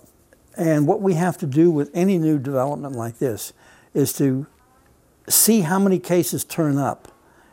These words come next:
in different locations with different investigators, uh, which sort of replicate each other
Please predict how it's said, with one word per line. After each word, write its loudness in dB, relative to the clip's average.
in 0
different -8
locations 0
with -2
different 2
investigators, -2
uh, 0
which -2
sort 0
of 0
replicate 0
each -4
other -4